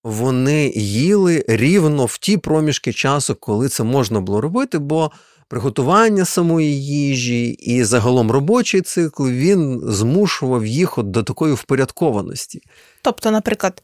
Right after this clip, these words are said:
Speaker 2: там сніданок, обід, вечеря, а там, що в мене є десять перекусів, коли я бігла по вулиці, щось вкусила, такого, в принципі, не можна собі уявити.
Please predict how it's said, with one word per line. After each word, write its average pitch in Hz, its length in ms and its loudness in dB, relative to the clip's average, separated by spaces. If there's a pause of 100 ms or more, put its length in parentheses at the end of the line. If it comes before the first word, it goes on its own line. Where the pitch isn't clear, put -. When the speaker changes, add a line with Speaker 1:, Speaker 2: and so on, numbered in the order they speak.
(140)
Speaker 2:
там 180 200 -6
сніданок, 240 840 0
обід, 202 460 -2
вечеря, 170 760 0
а 185 100 -4
там, 190 240 0
що - 160 -6
в 185 40 -4
мене 196 220 -2
є 196 120 0
десять 196 400 -2
перекусів, 240 640 -2
коли 226 240 0
я 220 100 4
бігла 202 320 0
по 202 160 -2
вулиці, 196 420 -4
щось - 280 -8
вкусила, 190 520 -4
такого, 220 320 -4
в 214 60 -10
принципі, 220 440 -4
не 196 400 -2
можна 185 500 -4
собі 175 240 -8
уявити. - 480 -12